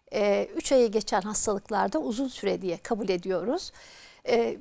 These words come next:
hastalık adı olarak söyleyecek olursak bel, sırt ve boyunda ağrılı hastalıklar,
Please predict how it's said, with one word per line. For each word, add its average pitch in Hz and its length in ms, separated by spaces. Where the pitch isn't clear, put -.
hastalık 359 540
adı 269 160
olarak 254 400
söyleyecek 247 560
olursak - 800
bel, 254 300
sırt - 400
ve 214 140
boyunda 202 640
ağrılı 220 380
hastalıklar, 208 960